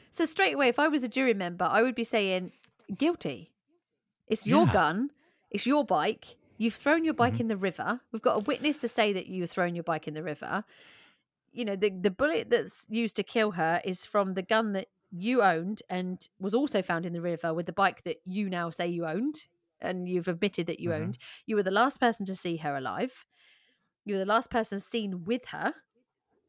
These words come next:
Speaker 1: So
Speaker 2: Yeah.
Speaker 1: he, the, um, so the defense told the jury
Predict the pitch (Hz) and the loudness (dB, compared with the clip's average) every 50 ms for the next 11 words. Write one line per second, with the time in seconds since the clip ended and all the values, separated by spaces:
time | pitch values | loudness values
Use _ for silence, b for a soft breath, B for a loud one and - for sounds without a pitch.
0 | _ _ _ _ _ _ _ _ _ _ _ _ _ - - 294 269 262 269 262 | _ _ _ _ _ _ _ _ _ _ _ _ _ -4 0 4 4 6 4 4
1 | - - - 294 - - 339 381 392 440 403 349 - - - _ _ _ _ _ | 2 -2 -4 -6 -6 -4 0 0 2 2 0 -2 -4 -6 -10 _ _ _ _ _
2 | 381 381 427 _ _ _ _ _ _ _ _ _ _ _ _ _ _ _ _ _ | _ _ _ _ _ _ _ _ _ _ _ _ _ _ _ _ _ _ _ _
3 | _ 214 214 220 285 277 269 262 254 254 254 254 254 - - - 240 240 233 233 | _ -14 -8 -4 -2 -2 0 0 -2 -2 -4 -4 -4 -6 -4 0 2 2 2 2
4 | 240 240 233 233 - _ - - _ - - 277 247 247 233 269 - - 440 403 | 0 -2 -6 -8 -10 _ -20 -20 _ -6 -4 -2 -2 -2 -2 -4 -4 0 2 2
5 | 269 208 180 - - - - - _ - - 240 240 254 277 285 285 - 233 - | 2 0 -2 -6 -8 -10 -10 -10 _ -4 2 2 4 4 4 2 0 -2 -4 -6
6 | 208 226 202 - 240 233 202 175 165 - - 147 196 214 | -6 -6 -4 0 2 2 2 2 0 -4 -6 -6 -6 -8